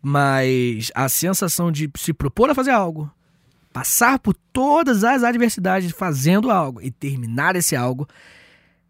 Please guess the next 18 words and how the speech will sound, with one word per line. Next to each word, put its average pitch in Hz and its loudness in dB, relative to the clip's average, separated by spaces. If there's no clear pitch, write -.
faz 214 2
bem 165 0
pra 180 -8
muita 170 -8
gente. 107 -8
Eu 113 -8
acho 123 -10
que - -10
é 127 -12
subestimado 127 -10
também. 123 -16
Fica - -12
a 143 -8
dica 120 -10
pro 139 -8
ouvinte: 147 -8
comece, 139 -4
termine 143 -4